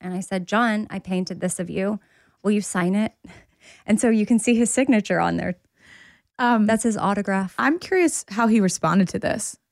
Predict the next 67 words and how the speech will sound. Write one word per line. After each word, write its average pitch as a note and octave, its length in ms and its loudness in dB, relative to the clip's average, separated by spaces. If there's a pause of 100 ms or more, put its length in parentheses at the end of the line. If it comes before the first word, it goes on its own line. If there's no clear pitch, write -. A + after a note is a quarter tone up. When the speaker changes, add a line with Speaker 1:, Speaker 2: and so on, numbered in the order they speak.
(420)
Speaker 1:
Oh, F#3 100 -2
I F3 80 0
think F#3+ 140 -6
he F#3+ 60 -20
said, E3+ 260 -4 (400)
"This G3+ 200 -2
is - 180 -14 (260)
the F3+ 60 -6
best F3+ 360 0
thing F#3 140 0
I've F3+ 80 0
ever F3+ 160 -6
seen." G#3+ 240 -4
Speaker 2:
Oh, G3 100 2
that's F3+ 160 2
what - 100 0
he F#3 60 2
said? F#3 260 -2 (300)
Speaker 1:
Well, A3 80 2
when G#3+ 100 2
I G#3 80 4
handed, G#3+ 400 2
no, F3 240 0
he E3+ 100 -2
didn't D3+ 180 -6
say D#3+ 100 -6
that. E3 160 0
I E3+ 40 2
don't E3 120 0
remember E3 240 0
what F3 80 0
he F#3+ 80 0
said. F#3+ 260 0
But F3+ 220 -2
when F3+ 160 -2
I F3 80 2
handed F3 420 0 (140)
Taylor F#3+ 440 0
the D#3+ 100 -6
portrait F3 440 -8
of D#3+ 120 -10
her B3+ 280 0
that E3+ 120 0
I E3 100 -2
painted, E3+ 440 -6
she - 180 -8
said, F3 340 -2
"Oh A3 60 -4
my D4 140 0
gosh, D4+ 280 -4
you're C#4 80 -14
so C#4 160 -12
talented." C4 600 -4
<laughs> - 40 -10 (600)
Speaker 2:
She, - 320 2 (300)
did D#4 160 -4
she D4+ 140 0
Speaker 1:
I, A3+ 40 2
Speaker 2:
lie? G3 300 0
Speaker 1:
I B3 80 2
swear, A#3 340 -2
I F3+ 120 0
swear A3 320 0
that's G#3+ 180 0
what F#3+ 140 -2
she F#3 120 -2
said F3 340 0